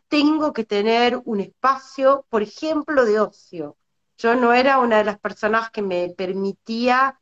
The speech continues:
descansar o tener ocio. Y ahora me obligo a tirarme al sillón, a,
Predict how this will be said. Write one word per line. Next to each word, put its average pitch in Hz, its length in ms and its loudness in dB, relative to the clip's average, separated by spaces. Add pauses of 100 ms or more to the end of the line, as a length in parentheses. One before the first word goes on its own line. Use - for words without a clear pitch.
(360)
descansar 214 960 -2
o 208 80 -10
tener 190 380 -6
ocio. 151 500 -12 (520)
Y 202 140 -2
ahora 254 800 2
me 214 240 -2
obligo 285 760 -2
a 233 120 -6
tirarme 202 400 -6
al 196 40 -8
sillón, 240 1040 0
a, 175 480 2